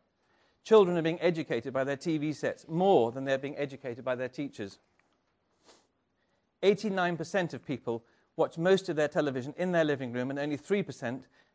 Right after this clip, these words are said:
um, of households don't have a television.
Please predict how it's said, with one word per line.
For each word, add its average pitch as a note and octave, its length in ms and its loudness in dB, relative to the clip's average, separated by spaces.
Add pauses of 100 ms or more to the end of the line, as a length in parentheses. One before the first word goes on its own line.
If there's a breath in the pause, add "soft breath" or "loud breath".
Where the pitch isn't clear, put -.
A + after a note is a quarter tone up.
(300 soft breath)
um, C3+ 340 2
of B2+ 100 -4
households C3+ 420 -2
don't D3 300 -2
have C#3+ 200 -6
a A#2+ 40 -6
television. G#2+ 500 -8